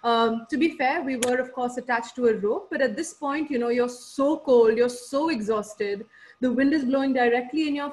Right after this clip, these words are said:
face, and it's a very, very narrow path that you're trying to, uh, navigate.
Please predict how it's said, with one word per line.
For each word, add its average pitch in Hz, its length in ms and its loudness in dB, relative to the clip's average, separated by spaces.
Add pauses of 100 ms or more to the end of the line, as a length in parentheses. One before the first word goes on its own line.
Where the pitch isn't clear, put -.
face, 233 360 0
and 254 100 -4
it's 254 140 -4
a 294 60 -2
very, 339 340 2
very 330 220 0
narrow 262 360 0
path 240 360 0 (100)
that 240 140 -2
you're 240 140 0
trying 233 260 -4
to, 247 100 -6 (220)
uh, 214 320 -4
navigate. 220 580 -2